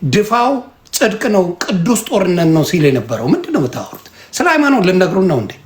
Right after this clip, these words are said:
ዲያቆን ሳይቀር ገብቶ ፖለቲካ ሊነጋገር አይደል እንዴ የገባው? እንደው ማስተዋል የሚባል የለም እንዴ? ለምንድን ነው የማታስተውሉት?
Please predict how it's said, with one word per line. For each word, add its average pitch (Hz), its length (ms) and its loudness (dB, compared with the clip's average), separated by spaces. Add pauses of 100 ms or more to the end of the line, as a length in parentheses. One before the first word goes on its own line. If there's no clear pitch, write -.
(760)
ዲያቆን 285 440 2
ሳይቀር 285 340 0
ገብቶ 277 300 -2
ፖለቲካ 226 420 0
ሊነጋገር 262 520 0
አይደል 330 200 -2
እንዴ 262 120 0
የገባው? 135 380 -10 (3000)
እንደው 262 320 4
ማስተዋል 269 560 2
የሚባል 254 380 2
የለም 254 240 2
እንዴ? 202 140 2
ለምንድን 320 320 0
ነው 330 100 2
የማታስተውሉት? 170 680 -2